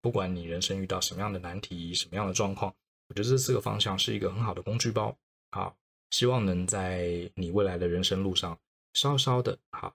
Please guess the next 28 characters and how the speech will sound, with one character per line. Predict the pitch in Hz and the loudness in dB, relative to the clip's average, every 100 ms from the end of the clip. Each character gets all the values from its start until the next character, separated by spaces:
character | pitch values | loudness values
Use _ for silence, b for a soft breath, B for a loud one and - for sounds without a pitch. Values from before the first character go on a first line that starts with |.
| _ | _
帮 | - 98 | -4 -2
助 | 92 90 | 0 -2
你 | 82 | -4
推 | - 85 | -4 -4
一 | 87 | -4
把， | - - _ - | -8 -12 _ -6
帮 | 92 | -4
助 | 95 87 | -2 -2
你 | 80 | -2
做 | - | -4
出 | 85 85 | -4 -6
决 | - - | -6 -4
定。 | 90 - _ - | -6 -8 _ -4
好， | 151 - - | -4 -2 -2
今 | 147 | 4
天 | 151 156 156 160 160 160 156 | 6 6 6 8 8 8 6
节 | - | 2
目 | 120 127 | 4 4
比 | 82 | 2
较 | 85 | 0
长 | - - 82 87 | -2 -2 -8 -4
哈， | 101 90 | -2 0
拉 | 98 | 0
拉 | 101 101 | 0 0
杂 | 101 | 0
杂 | 98 | 0
讲 | 101 | -4
了 | 82 | -6